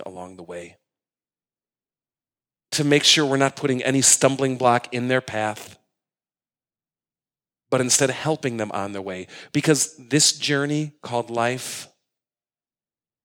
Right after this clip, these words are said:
it's a lot more important than summiting.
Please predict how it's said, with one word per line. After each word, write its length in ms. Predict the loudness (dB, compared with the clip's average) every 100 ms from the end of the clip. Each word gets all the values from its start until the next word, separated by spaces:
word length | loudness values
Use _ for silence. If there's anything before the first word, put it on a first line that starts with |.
| _ _ _ _ _ _ _ _ _ _ _ _ _ -2
it's 220 | 0 2
a 40 |
lot 280 | 2 2 2
more 180 | 0 0
important 460 | -2 -4 -10 -10 -10
than 100 | -2
summiting. 560 | 0 0 -4 -10 -16